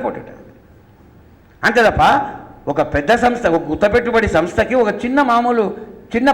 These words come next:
పారిశ్రామికవేత్తకు పెట్టు-, చిన్న పెట్టుబడిదారునికి మధ్యలో పోటీ ఉండదు ఇంకా. అంటే పెట్టుబడిదారు వ్యవస్థ అంటేనే పోటీ కదా. అనేక పెట్టుబడులు ఒకదాంతో ఒకటి పోటీ పడే క్రమంలో వాడు ఉత్పత్తి శక్తులను పెంచుతారు, ఉత్పాదకత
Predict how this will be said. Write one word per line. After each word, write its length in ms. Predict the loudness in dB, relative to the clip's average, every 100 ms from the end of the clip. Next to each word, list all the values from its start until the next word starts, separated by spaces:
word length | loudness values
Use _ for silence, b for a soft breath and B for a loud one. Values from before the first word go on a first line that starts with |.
| 4
పారిశ్రామికవేత్తకు 880 | 2 2 -2 0 0 0 0 -2 -2 -4
పెట్టు-, 220 | -6 -6 -2
చిన్న 140 | 0 0
పెట్టుబడిదారునికి 520 | 0 0 2 2 0
మధ్యలో 200 | 0 0 0
పోటీ 120 | -2 -2
ఉండదు 180 | -2 -4
ఇంకా. 140 | -8 -16 -20 -20 -20 -20 _ _ -4
అంటే 160 | -2 -2 -4 -12 -20 -20 -20 _ _ _ _ _ _ _ _ -10
పెట్టుబడిదారు 580 | -6 0 2 4 4 4
వ్యవస్థ 260 | 2 2 0
అంటేనే 260 | -2 0 -2 -2
పోటీ 220 | -6 -4 -2 0
కదా. 180 | 2 2 -2 -10 -18 -20 -20 -20 -20 _ -20 _ _ _ _ -12
అనేక 300 | -4 -2 0 -2 -4
పెట్టుబడులు 460 | -4 0 0 2 0
ఒకదాంతో 340 | 0 0 0 -2
ఒకటి 160 | -4 -4
పోటీ 180 | -4 -4 -2
పడే 160 | -4 -2
క్రమంలో 340 | -2 -2 0 0
వాడు 140 | 0 -2
ఉత్పత్తి 300 | -4 -6 -6 -12
శక్తులను 300 | -8 -8 -6
పెంచుతారు, 380 | -6 -4 -4 -4 -6
ఉత్పాదకత 420 | -4 0 0 -2